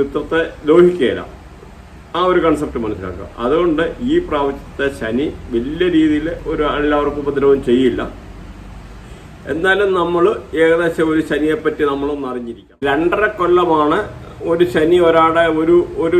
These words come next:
ടേണി വരുന്നത്. ഇപ്പം ഏഴര ശനി എന്ന് പറഞ്ഞാൽ ഏഴര വർഷമാണ്. അതായത് രണ്ടര വർഷം into മൂന്ന് ടേൺ വരും.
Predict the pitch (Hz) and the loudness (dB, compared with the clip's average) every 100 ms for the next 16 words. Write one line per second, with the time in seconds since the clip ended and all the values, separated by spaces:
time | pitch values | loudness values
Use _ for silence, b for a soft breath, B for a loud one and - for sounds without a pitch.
0 | 175 160 156 151 120 104 101 101 131 135 | 2 4 6 6 4 2 -4 -6 -2 0
1 | 151 170 185 185 180 185 175 170 185 160 | 0 0 -2 -2 -2 0 0 0 0 0
2 | 165 165 170 156 143 - 107 95 - 123 | 2 2 0 0 -2 -2 -4 -4 -6 -4
3 | 160 165 147 143 151 160 156 147 - 156 | -4 0 0 0 0 0 0 0 0 0
4 | 151 139 165 202 - 156 170 170 160 120 | 0 0 0 -2 -2 2 4 6 4 0
5 | 104 90 87 | 0 -4 -8